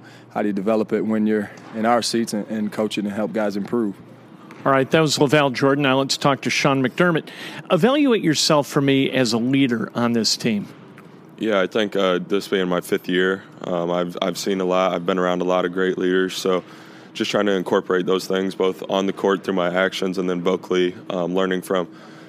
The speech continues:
Speaker 3: two different coaching staffs, um, learning from a lot of great leaders in the past: Roosevelt Jones, Kellen Dunham,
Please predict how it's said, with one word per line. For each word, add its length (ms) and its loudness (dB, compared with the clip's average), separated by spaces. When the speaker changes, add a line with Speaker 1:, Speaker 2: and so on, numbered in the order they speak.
Speaker 3:
two 120 0
different 300 0
coaching 320 -2
staffs, 640 0
um, 480 -2
learning 320 -2
from 240 -4
a 40 0
lot 220 0
of 80 -2
great 280 0
leaders 440 0
in 60 -6
the 100 -4
past: 400 -2
Roosevelt 360 0
Jones, 320 -2
Kellen 280 -2
Dunham, 380 -2